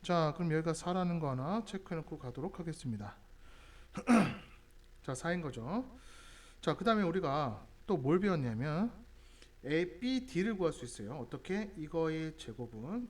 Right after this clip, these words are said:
이거 곱하기 요거. 괜찮죠? 그래서 육의 제곱은 비디 곱하기 사가 됩니다. 자, 얘가 삼십육이므로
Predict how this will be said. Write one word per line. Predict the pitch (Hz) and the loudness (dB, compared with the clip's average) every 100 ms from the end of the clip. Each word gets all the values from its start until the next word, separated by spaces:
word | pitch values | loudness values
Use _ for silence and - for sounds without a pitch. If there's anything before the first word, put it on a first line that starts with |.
| - | -10
이거 | 135 131 143 | -10 -4 -4
곱하기 | 127 - 123 113 185 214 214 - - | -4 -8 -10 -6 -4 -4 -4 -16 -12
요거. | 151 143 117 - - | -10 -8 -10 -10 -10
괜찮죠? | 175 180 175 175 180 - - - - | -6 -6 -6 -8 -8 -12 -20 -20 -20
그래서 | - 120 | -10 -6
육의 | 139 160 175 170 | -6 -2 -2 -2
제곱은 | - 120 160 147 117 170 240 - - - - - - - - - - | -6 -8 -8 -6 -4 -4 -4 -8 -20 -20 -20 -20 -20 -20 -20 -20 -16
비디 | - 156 185 190 185 - - 180 208 | -10 -6 -4 -4 -8 -16 -8 -2 0
곱하기 | 208 185 175 - 143 147 190 | 0 -2 -2 -6 -6 -4 -6
사가 | 165 147 | -6 -8
됩니다. | 127 110 104 104 - | -6 -6 -8 -12 -10
자, | 151 139 | -6 -2
얘가 | 151 160 | -2 -2
삼십육이므로 | 156 196 190 180 135 131 151 123 117 185 247 | -4 -6 -4 -4 -4 -6 -6 -6 -4 -4 -4